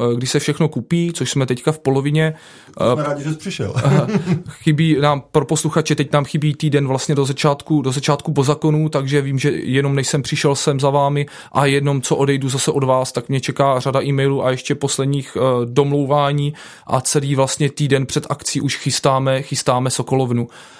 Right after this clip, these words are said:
Speaker 1: ale ty komunikace s řadou hostů probíhají klidně tři čtvrtě roku dopředu a kolikrát ještě dva dny před vydáním plakátu si potřebuji neustále potvrdit, že ten člověk,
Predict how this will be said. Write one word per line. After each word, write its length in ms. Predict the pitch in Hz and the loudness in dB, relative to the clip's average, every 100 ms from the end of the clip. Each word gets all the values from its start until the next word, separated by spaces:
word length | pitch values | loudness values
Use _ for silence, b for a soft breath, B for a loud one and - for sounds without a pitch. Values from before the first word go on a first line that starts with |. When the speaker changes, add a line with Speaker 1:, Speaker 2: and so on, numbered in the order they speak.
| B - | B 0
Speaker 1:
ale 600 | 135 139 139 139 135 139 - | 2 4 4 2 0 -2 -2
ty 140 | 165 | -2
komunikace 720 | 156 170 160 165 160 160 160 | 0 2 4 2 2 0 2
s 60 | 156 | 2
řadou 300 | 147 160 160 | 2 2 2
hostů 460 | 147 - - 160 156 | 0 0 0 0 2
probíhají 640 | 156 135 151 147 147 151 | 0 0 2 2 2 0
klidně 360 | - 143 139 151 | 0 0 0 0
tři 160 | - | -2
čtvrtě 360 | 151 151 139 151 | -4 -4 2 2
roku 240 | 143 165 | 4 2
dopředu 540 | 151 147 - 143 139 151 B B B B 135 | 2 2 0 2 0 -4 B B B B 2
a 540 | 143 139 139 139 135 | 2 4 2 2 0
kolikrát 460 | - 151 147 151 151 | 0 0 2 2 2
ještě 380 | 147 - 156 131 | 0 2 2 2
dva 320 | 139 131 147 | -6 0 0
dny 200 | 147 147 | 2 0
před 260 | 139 160 135 | 0 0 0
vydáním 440 | 151 143 139 151 | 2 2 2 2
plakátu 520 | 151 147 156 147 139 | 2 2 2 2 -2
si 140 | 147 156 | -4 -2
potřebuji 420 | 147 139 151 143 | -2 -2 0 2
neustále 480 | 147 139 - 147 147 | 0 0 2 2 2
potvrdit, 600 | - 151 151 151 147 139 | 0 -2 0 0 0 0
že 160 | 135 | 0
ten 180 | 147 147 | 2 0
člověk, 520 | 147 151 147 143 - | 2 2 2 0 -4